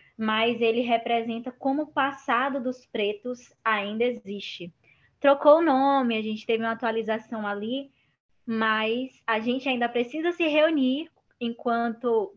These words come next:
pretos em quilombos pra tentar sobreviver.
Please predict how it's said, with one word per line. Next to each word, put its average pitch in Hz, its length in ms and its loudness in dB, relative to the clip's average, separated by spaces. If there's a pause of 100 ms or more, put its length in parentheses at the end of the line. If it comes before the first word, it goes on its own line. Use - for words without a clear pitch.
pretos 247 520 -2
em 226 140 -6
quilombos 262 580 -4 (300)
pra 247 160 0
tentar 254 300 -4
sobreviver. 233 680 -6